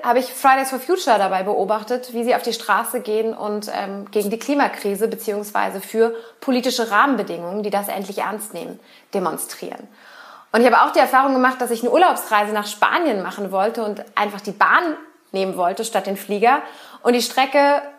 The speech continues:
zwei Tage pro, ja, Strecke gebraucht hat. Ähm, die Buchung habe ich in vier unterschiedlichen Systemen machen müssen und es war fünfmal so teuer, wie den Flieger zu nehmen. Das heißt, für mich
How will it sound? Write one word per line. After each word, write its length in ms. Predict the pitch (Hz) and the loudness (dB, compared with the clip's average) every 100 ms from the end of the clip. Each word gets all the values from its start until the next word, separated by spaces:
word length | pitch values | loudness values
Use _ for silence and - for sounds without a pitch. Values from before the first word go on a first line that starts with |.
| - | -14
zwei 320 | - 247 262 | 2 4 4
Tage 680 | 277 233 226 247 262 247 233 | 0 0 0 0 -2 -4 -4
pro, 560 | - 262 269 262 262 - _ - | -6 0 2 0 -2 -10 _ -6
ja, 160 | 196 - - - | -4 -4 -10 -10
Strecke 360 | - 262 269 | -2 0 2
gebraucht 580 | 202 202 170 123 - - | 0 -2 -2 -2 -4 -4
hat. 240 | 349 359 - - - - _ | -4 -4 -18 -20 -20 -20 _
Ähm, 520 | - 247 247 247 254 247 - | 2 2 2 0 -2 -4 -4
die 80 | 226 | 0
Buchung 540 | 269 294 311 294 285 233 | 0 2 2 2 -4 -4
habe 120 | 233 | -2
ich 80 | 247 | -2
in 100 | 233 | -4
vier 240 | 233 285 277 | -2 0 2
unterschiedlichen 460 | 277 240 247 240 | 0 -4 -6 -6
Systemen 360 | 214 208 262 285 | -6 -2 0 0
machen 220 | 285 285 | 0 0
müssen 300 | 269 269 277 | -2 -2 -4
und 180 | - 220 | -4 -2
es 80 | 214 | 0
war 100 | 208 | 0
fünfmal 360 | 233 226 208 | -2 -2 -4
so 80 | 185 | -4
teuer, 320 | 185 202 170 | -2 -2 -2
wie 20 | |
den 140 | 165 - | -4 -10
Flieger 300 | - 208 - | -6 -6 -6
zu 100 | 175 | -10
nehmen. 320 | 170 247 - - - - - - | -10 -10 -12 -20 -20 -20 -20 -14
Das 160 | - 208 | -6 0
heißt, 340 | 233 247 247 | 2 2 -2
für 120 | - 254 | -2 2
mich 420 | 277 285 - | 2 0 -10